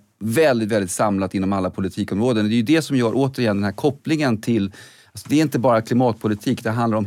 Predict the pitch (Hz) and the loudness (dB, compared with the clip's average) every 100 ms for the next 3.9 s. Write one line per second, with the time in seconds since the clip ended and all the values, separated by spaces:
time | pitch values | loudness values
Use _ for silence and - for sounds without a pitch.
0 | - 135 110 107 131 123 101 - 101 101 | -2 0 2 2 0 0 0 -2 -4 -4
1 | - 90 - 131 139 135 131 113 - 110 | -4 -6 -2 0 2 2 2 0 0 -2
2 | 104 110 101 117 135 - 113 117 110 104 | -2 -4 -2 -2 -2 -2 -2 0 2 0
3 | 98 107 131 95 113 131 104 - | 0 2 2 0 0 2 0 -4